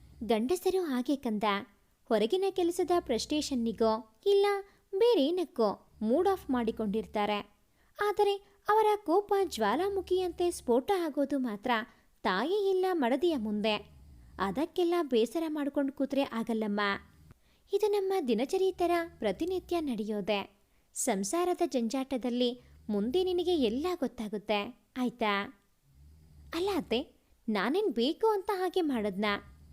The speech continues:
"ಇಲ್ವಲ್ಲ, ಎಷ್ಟು ಸುಳ್ಳು ಹೇಳ್ತಾನೆ. ಪೆನ್ ಡ್ರೈವ್ ಡ್ರಾಯರಲ್ಲಿ ಇಟ್ಟಿದ್ನಂತೆ,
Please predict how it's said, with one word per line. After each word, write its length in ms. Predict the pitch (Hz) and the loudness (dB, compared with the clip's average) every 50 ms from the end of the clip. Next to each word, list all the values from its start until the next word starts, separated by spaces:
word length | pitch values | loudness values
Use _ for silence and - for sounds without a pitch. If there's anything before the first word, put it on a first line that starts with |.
| - - - - - 392 | -20 -20 -20 -6 0 2
"ಇಲ್ವಲ್ಲ, 400 | 403 466 523 508 359 240 220 214 202 202 - - _ _ _ _ _ _ _ _ | 2 4 4 4 4 4 4 2 2 0 -2 -6 _ _ _ _ _ _ _ _
ಎಷ್ಟು 480 | 247 311 349 339 - - 587 539 - - | 2 2 2 2 2 0 0 0 2 2
ಸುಳ್ಳು 240 | 277 330 403 440 453 | 4 4 4 4 4
ಹೇಳ್ತಾನೆ. 380 | 415 - - - 349 339 370 508 - - - - - - - - - - - - - | 2 2 2 2 2 2 2 0 -4 -8 -18 -20 -20 -20 -20 -20 -20 -20 -20 -6 -2
ಪೆನ್ 240 | 233 202 196 214 247 | 0 0 0 2 2
ಡ್ರೈವ್ 220 | 349 392 403 359 | 4 4 4 4
ಡ್ರಾಯರಲ್ಲಿ 580 | 247 233 214 254 339 403 415 415 392 392 370 294 | 4 4 4 4 4 4 4 4 4 4 4 2
ಇಟ್ಟಿದ್ನಂತೆ, 840 | 220 - - 233 185 208 202 196 185 - 208 190 208 - - - | 2 0 -2 -2 0 0 -2 -2 0 0 0 0 -2 -6 -14 -20